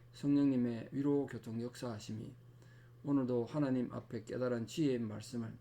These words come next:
자녀들에게 잘 전수하고 양육하고 믿음의 본을 보임으로써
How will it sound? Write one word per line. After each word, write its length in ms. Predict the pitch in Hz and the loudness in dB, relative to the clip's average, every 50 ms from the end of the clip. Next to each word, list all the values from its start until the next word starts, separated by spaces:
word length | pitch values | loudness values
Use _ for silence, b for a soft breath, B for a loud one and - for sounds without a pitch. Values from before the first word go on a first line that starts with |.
| - - - - - - - - - | -18 -20 -20 -20 -20 -20 -20 -20 -14
자녀들에게 600 | - 123 131 139 147 143 135 131 123 123 120 107 | -6 0 4 4 6 4 4 2 0 -2 -2 -2
잘 540 | - 110 104 104 107 107 110 110 117 117 135 - - - | -4 -8 -8 -8 -8 -8 -6 -6 -6 -6 -8 -10 -12 -8
전수하고 680 | - 127 123 127 120 127 135 139 143 139 127 107 - - 127 | -2 -2 0 0 0 -2 -2 -2 -2 -2 -2 -6 -6 -8 -4
양육하고 560 | 139 147 151 147 131 117 120 120 110 - - - B B B B B B - | 0 2 2 2 2 0 -2 -4 -6 -6 -10 -14 B B B B B B 0
믿음의 420 | 147 202 185 165 135 123 117 - | 0 2 2 4 2 2 2 0
본을 300 | - 120 117 117 107 107 - | -4 -4 -4 -4 -4 -6 -8
보임으로써 720 | - 117 117 123 123 110 107 104 104 - - - - - | -6 -4 -2 -2 -2 -4 -4 -8 -10 -10 -10 -10 -10 -12